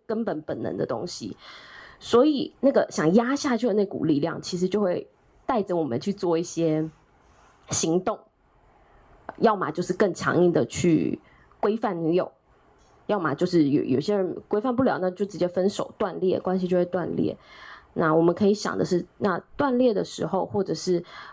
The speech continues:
呃，在严厉的在规范女友的同时，呃，这个主角当然第二次又经历到是这样的模式，因为他没有意识到自己是什么东西在，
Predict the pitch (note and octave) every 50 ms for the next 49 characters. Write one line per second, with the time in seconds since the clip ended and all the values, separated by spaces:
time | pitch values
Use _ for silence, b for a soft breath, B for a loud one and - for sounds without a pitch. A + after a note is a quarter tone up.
0 | B - - E3 - - - - - A3 G3 F#3 F3 E3 D#3 D#3+ F#3+ A#3+ A3+ F#3+
1 | E3+ D#3 D#3 G3 F#3 F3+ - F#3 F3+ F3+ A3 G3 E3+ E3 D3+ D3+ D#3+ - - -
2 | - - - - - F3 - - - - - - B B B B B B B B
3 | B B - D#3+ D#3+ - - B3+ B3 B3 G#3 - - D3+ F3 - E3+ - - -
4 | F3 F3 E3 D#3 D#3 D#3 - G3+ F#3+ F3+ F3+ - - F#3+ F3+ F3 E3+ - - D#3
5 | D#3+ D#3+ E3 E3 D#3+ E3 D3 D3+ - E3+ D#3 - G3 F3 D#3 D3 C#3+ C#3+ - E2
6 | E2 - - - D#3 F3+ F#3 F#3+ A3 A#3 C4 D4 C#4+ - - - B3+ A#3+ G#3+ -
7 | A#3+ A#3 A3+ G#3 G#3 A3 G#3+ E3+ D#3 D#3 F#3+ G3+ G3+ - - F3+ F3 - - F#3+
8 | F3+ F#3+ G#3 G3+ - F#3+ F#3+ F#3 - G3 E3+ D3+ G2+ -